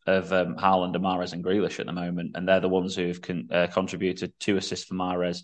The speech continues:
three for Grealish, one goal for Mahrez, none for, for Grealish. Um, but Mahrez has played the most minutes out of any of those people surrounding him. You're not afraid of not having De Bruyne this week? I know he's got no returns since the, the, the World Cup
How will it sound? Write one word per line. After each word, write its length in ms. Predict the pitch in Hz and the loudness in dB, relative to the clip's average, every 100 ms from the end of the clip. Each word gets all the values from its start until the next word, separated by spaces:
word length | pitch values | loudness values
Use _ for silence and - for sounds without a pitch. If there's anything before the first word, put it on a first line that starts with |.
| - - _ - | -16 -20 _ -4
three 160 | 104 95 | 0 0
for 140 | 90 | 0
Grealish, 420 | 95 92 90 - | 2 2 2 -2
one 100 | 95 | -4
goal 160 | 90 87 | 0 -2
for 140 | 87 | -2
Mahrez, 380 | 90 90 87 87 | -2 0 -2 -2
none 180 | 95 95 | -4 -4
for, 220 | - 87 | -2 -4
for 160 | - 87 | -4 0
Grealish. 440 | 95 92 90 - - _ - _ - | 2 2 0 -4 -18 _ -20 _ 4
Um, 280 | 90 92 85 | 6 6 2
but 220 | - - | 2 4
Mahrez 300 | 98 95 90 | 4 4 2
has 100 | 87 | -6
played 480 | - 98 90 87 - _ | 4 6 6 2 -4 _
the 100 | 92 | -4
most 260 | 92 90 - | 0 0 -2
minutes 300 | 92 90 - | -4 0 2
out 120 | 78 | 4
of 100 | 90 | 4
any 220 | 95 92 | 4 2
of 120 | 90 | 2
those 520 | 90 90 87 87 - - | 4 4 2 -4 -10 0
people 300 | 101 90 82 | 2 2 0
surrounding 480 | 82 - 92 90 90 | -4 0 0 0 0
him. 260 | 95 87 - - - | -2 -2 -10 -14 2
You're 100 | 117 | 4
not 100 | - | 4
afraid 280 | 147 143 | 6 6
of 60 | 143 | 6
not 120 | 151 | 4
having 460 | 139 143 143 143 143 - | 2 2 0 -4 -10 -8
De 60 | |
Bruyne 360 | 135 139 143 139 | 0 4 6 4
this 160 | 143 139 | 0 2
week? 160 | 151 131 | 2 4
I 40 | |
know 140 | 135 | 4
he's 100 | 139 | 4
got 240 | - 139 127 | 4 2 6
no 160 | 131 | 8
returns 800 | 131 123 120 135 123 117 110 107 | 8 8 4 8 10 8 4 -2
since 460 | - 135 113 - - | 0 2 2 -2 -2
the, 440 | 107 107 101 - - | 2 4 2 -4 0
the, 160 | 101 | 2
the 100 | 101 | 4
World 300 | 107 107 98 | 6 6 6
Cup 320 | 117 - - | 0 0 -4